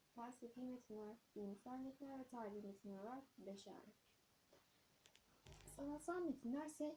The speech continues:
ikiye ayrılır. Birincisi coşku heyecanı içeren, ikincisi de olay çevresinde gelişen diye ayrılır arkadaşlar. Ve, e, coşku ve heyecan içerenler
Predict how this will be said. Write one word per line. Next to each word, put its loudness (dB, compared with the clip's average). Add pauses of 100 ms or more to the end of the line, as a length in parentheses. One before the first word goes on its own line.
ikiye 0
ayrılır. -2 (1000)
Birincisi 6 (300)
coşku 0
heyecanı 4
içeren, 0 (220)
ikincisi 2
de 4 (320)
olay 6
çevresinde 2
gelişen 0 (120)
diye -2 (280)
ayrılır -2
arkadaşlar. -6 (1040)
Ve, 2
e, 2 (2250)
coşku 8
ve 10
heyecan 4
içerenler 2